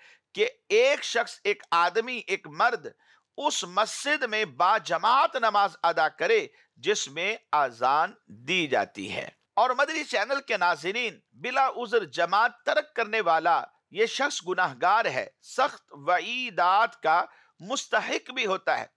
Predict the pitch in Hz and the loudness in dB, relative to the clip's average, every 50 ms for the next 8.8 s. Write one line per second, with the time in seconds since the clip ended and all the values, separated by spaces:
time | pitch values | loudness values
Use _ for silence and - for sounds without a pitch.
0 | _ _ 185 - - 143 151 170 185 202 202 226 214 - - 175 185 - - _ | _ _ -8 -2 0 2 2 4 2 2 2 2 0 0 -2 -6 -8 -8 -10 _
1 | _ _ - - - 220 214 233 226 202 - - 180 185 180 190 180 147 143 170 | _ _ -14 -8 -6 -4 -2 -2 -2 -2 0 0 -2 -2 -2 -6 -8 -2 2 2
2 | 190 226 262 269 254 - - 208 190 175 165 147 131 - _ _ _ _ _ _ | 2 2 2 -2 -6 -6 -2 -2 -2 -2 -2 -4 -8 -12 _ _ _ _ _ _
3 | _ _ _ _ _ _ 208 240 247 - - - - _ - 185 160 - 180 185 | _ _ _ _ _ _ -4 -4 -4 -4 -8 -16 -20 _ -10 -10 -4 0 2 2
4 | 208 226 226 - 214 208 196 170 160 175 175 170 - - - 180 190 190 180 160 | 2 2 0 -2 -2 -4 -4 -2 0 0 0 0 -2 -2 2 4 4 4 4 2
5 | - - _ _ _ 208 - - 269 277 262 240 208 170 190 208 185 175 170 - | -4 -10 _ _ _ -8 -6 -4 -4 -6 -4 -4 -2 -2 -2 -2 -2 -6 -10 -8
6 | - 240 254 262 247 208 185 - 202 202 165 - 170 147 - 165 175 180 190 240 | -8 -8 -6 -2 -2 -2 -2 -2 -8 -10 -6 -8 -6 -2 2 2 2 4 2 0
7 | 220 175 180 185 202 - 170 151 165 175 196 180 - 170 165 156 170 - 240 - | 0 0 -4 -6 -6 -4 -2 -2 -2 -2 -4 -10 -12 -12 -4 0 0 0 0 0
8 | - 185 143 123 165 226 - 277 233 220 - 139 139 139 143 | -6 -10 -10 -8 -8 -4 -2 -2 -2 -2 -4 -6 -2 0 0